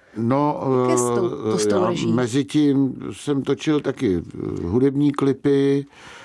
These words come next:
Speaker 1: Teď naposledy jsem dělal dobročinnou reklamu pro, eh, opuštěná zvířátka, Den zvířat. Pr-, to je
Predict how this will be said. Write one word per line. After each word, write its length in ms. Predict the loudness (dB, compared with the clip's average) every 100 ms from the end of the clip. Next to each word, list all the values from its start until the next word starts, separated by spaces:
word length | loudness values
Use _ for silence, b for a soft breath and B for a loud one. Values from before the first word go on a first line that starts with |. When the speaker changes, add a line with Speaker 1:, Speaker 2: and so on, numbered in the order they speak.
| B
Speaker 1:
Teď 220 | -4 -4 -4
naposledy 560 | -4 -4 0 2 2
jsem 220 | 0 0
dělal 240 | 0 0 0
dobročinnou 680 | 0 0 -2 -2 0 0 0
reklamu 760 | -2 -4 -4 0 0 0 -2 -8 B B B _ _
pro, 600 | -2 0 0 0 0 -4
eh, 640 | -6 -6 -2 -2 -2 -2 -4
opuštěná 600 | -4 -6 -6 -4 -2 -4
zvířátka, 920 | -4 -4 -2 -2 -4 -6 -4 -4 -4 -8 _ _ -16
Den 460 | -10 -4 -2 -2 -4
zvířat. 760 | -4 -4 -4 -4 -2 -4 -6 -8 -16 _ -12
Pr-, 320 | -10 -10 -8
to 100 | -4
je 360 | -2 -2 -2